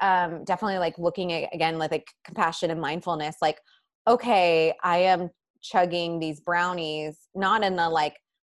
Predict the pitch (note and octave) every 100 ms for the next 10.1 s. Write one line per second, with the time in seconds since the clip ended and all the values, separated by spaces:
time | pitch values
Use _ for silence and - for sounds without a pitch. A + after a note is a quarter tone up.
0 | _ A#3 G3+ F3 - E3 F#3 F#3 E3 D#3+
1 | - - F3 F#3 F3+ D3+ - - E3 D#3+
2 | _ G#3 A3+ G3 D#3 C#3+ E3+ E3 D#3 -
3 | - F#3 E3 D#3 E3 E3 F#3+ F#3+ - E3
4 | E3 E3 - - F#3+ E3 D#3+ E3+ E3 D#3
5 | D3+ D3+ D3 D3 D#3+ D3 D3 D3+ C#3+ -
6 | C#3+ - - E3+ E3 D3 - _ _ _
7 | _ F#3+ F#3+ - C#4 D#4 C4+ C4+ C4+ -
8 | G3 A#3 A#3+ A#3+ - G#3+ - F3+ E3 E3
9 | D3+ D#3+ E3 F#3 D#3+ - E3+ D#3 D3+ D#3+
10 | A3